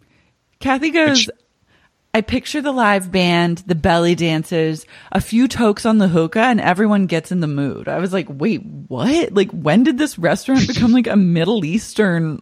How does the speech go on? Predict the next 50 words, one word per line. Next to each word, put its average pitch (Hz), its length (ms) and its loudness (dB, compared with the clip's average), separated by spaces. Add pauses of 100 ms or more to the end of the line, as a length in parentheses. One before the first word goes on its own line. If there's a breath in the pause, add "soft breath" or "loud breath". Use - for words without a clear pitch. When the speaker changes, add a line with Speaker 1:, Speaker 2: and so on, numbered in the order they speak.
Speaker 1:
<laughs> - 100 -8
like, 190 240 0 (460 loud breath)
cuisine? 190 720 2
I 147 140 2
thought 226 180 -2
this 269 220 -2
was, 262 120 -2
like, 277 240 0 (120)
Italian. 180 840 2
Like, 190 140 0
what - 280 -2
the 294 100 2
fuck - 440 -2
are 233 60 0
you 254 140 0
talking?" 214 220 0
Speaker 2:
It's - 60 -8
Mediterranean. 151 280 2
Speaker 1:
That's 139 520 2
when - 0 -
I - 40 0
knew. 208 340 -2 (300 loud breath)
That's 214 240 0
when 320 100 0
I 320 140 4
knew 180 480 -2 (100)
something 330 320 -4
ain't 214 200 0
right. - 300 -8 (260)
Uh, 170 400 2
my 180 360 0
re-, 170 260 2
I 170 180 2
was 165 180 2
like, 165 220 -2
"Where 349 460 0
are 339 60 0
they 294 160 -2
going 147 440 -2
with 135 140 -10
this 135 200 -10
restaurant 131 720 -10
storyline?" 92 1040 -16 (720)
Speaker 2:
And 113 100 -2
then 120 120 2
Joe's 113 280 2
like, 107 200 2
"You 113 80 -2
think 175 240 0
some, 120 360 -2